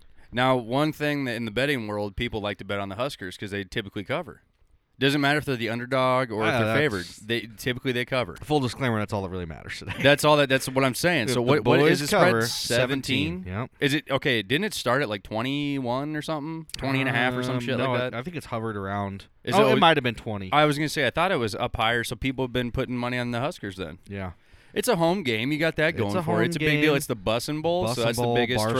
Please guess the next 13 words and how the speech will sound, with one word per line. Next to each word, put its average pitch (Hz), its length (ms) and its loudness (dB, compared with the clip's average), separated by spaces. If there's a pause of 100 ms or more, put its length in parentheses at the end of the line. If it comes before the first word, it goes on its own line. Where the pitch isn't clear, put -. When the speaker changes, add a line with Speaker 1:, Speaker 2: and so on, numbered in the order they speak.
Speaker 2:
Barstool's 113 280 2
Speaker 1:
can 120 80 -2
Speaker 2:
the 113 60 -2
Speaker 1:
win 117 80 -2
all 113 140 2
year. 120 260 0
Speaker 2:
Yep, 127 280 -2
Barstool's 107 560 -6
there. 117 360 -2 (460)
And 139 340 -2
Michigan 151 340 -2
just 135 140 -6
haven't 139 340 -2